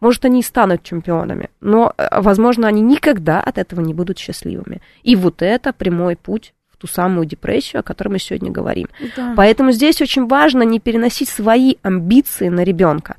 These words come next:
Speaker 1: Его иногда нужно заставить, его иногда нужно направить,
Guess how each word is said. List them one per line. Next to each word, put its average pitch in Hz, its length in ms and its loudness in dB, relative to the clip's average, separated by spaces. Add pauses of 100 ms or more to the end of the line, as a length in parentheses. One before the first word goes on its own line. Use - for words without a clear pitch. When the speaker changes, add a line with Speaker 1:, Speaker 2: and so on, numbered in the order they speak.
(340)
Speaker 1:
Его 226 280 6
иногда 302 280 4
нужно 277 360 6
заставить, - 640 -4 (160)
его 226 280 4
иногда 269 260 2
нужно 262 460 6
направить, - 600 -6